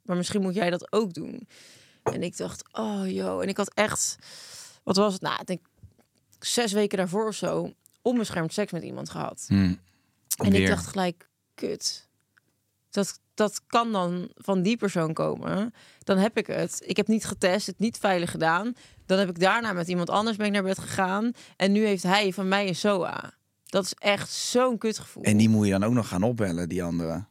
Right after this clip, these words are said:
Speaker 2: Om te
Speaker 1: Ja,
Speaker 2: vragen van,
Speaker 1: ja,
Speaker 2: "Hey,
Speaker 1: precies.
Speaker 2: klopt het dat jij vlooien bij je schaamhaar hebt?"
Speaker 1: Precies. Dus ik was echt, nou, dan zit je, dan, dan slaap je niet lekker hoor, die nacht.
Speaker 2: Nee.
Speaker 1: Want, nou, ik meteen natuurlijk kijken online van waar kan ik een, een test doen en, eh, hoe werkt het allemaal.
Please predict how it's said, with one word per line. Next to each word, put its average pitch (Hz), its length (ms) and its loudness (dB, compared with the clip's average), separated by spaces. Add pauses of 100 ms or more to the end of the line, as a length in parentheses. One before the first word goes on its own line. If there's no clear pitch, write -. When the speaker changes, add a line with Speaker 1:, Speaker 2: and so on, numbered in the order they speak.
(120)
Speaker 2:
Om 98 120 0
te 92 100 -4
Speaker 1:
Ja, 92 60 -4
Speaker 2:
vragen 110 420 6
van, 98 220 -2
Speaker 1:
ja, 247 240 4
Speaker 2:
"Hey, - 160 2
Speaker 1:
precies. 190 640 -2
Speaker 2:
klopt 120 260 0
het 90 100 -2
dat 87 160 -2
jij 95 340 0
vlooien 110 540 0
bij 98 120 -2
je 95 60 -2
schaamhaar 92 420 -2
hebt?" 87 240 -4
Speaker 1:
Precies. 202 680 0
Dus 214 180 2
ik 233 260 -2
was 214 240 -4
echt, - 440 -2 (160)
nou, 202 360 2
dan 220 220 0
zit 220 180 -4
je, 240 160 0
dan, 226 280 -2
dan 220 100 0
slaap 277 300 0
je 240 60 -4
niet 185 140 -2
lekker 170 240 0
hoor, 208 140 0
die 247 100 0
nacht. 160 420 -2
Speaker 2:
Nee. 95 480 2
Speaker 1:
Want, 214 340 0
nou, 196 260 2
ik 226 100 0
meteen 214 260 0
natuurlijk 190 260 -4
kijken 196 300 2
online 180 280 0
van 175 100 -4
waar 180 160 2
kan 185 140 -4
ik 170 100 -4
een, 170 240 -4
een 180 120 -2
test 208 280 0
doen 208 360 0
en, 175 300 0
eh, 165 220 0
hoe 165 120 2
werkt 202 200 4
het 202 100 -14
allemaal. 190 480 0